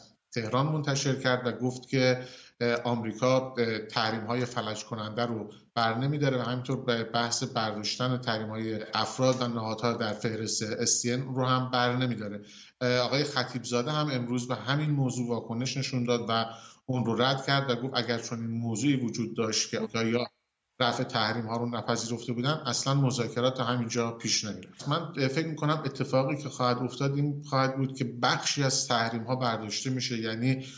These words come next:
اون به هر حال سیاست فشار حد اکثری که در دورهٔ ترامپ پیگیری می‌شد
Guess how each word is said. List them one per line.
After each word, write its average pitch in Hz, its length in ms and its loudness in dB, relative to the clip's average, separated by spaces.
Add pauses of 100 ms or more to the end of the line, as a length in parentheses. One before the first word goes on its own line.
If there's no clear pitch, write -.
(220)
اون 135 260 6
به 123 80 4
هر 113 120 4
حال 123 140 0
سیاست 120 540 0
فشار 117 440 0
حد 117 260 0
اکثری 107 400 -2
که 120 120 -2
در 110 140 0
دورهٔ 110 320 -2
ترامپ 120 460 -2
پیگیری 107 360 -2
می‌شد 139 420 0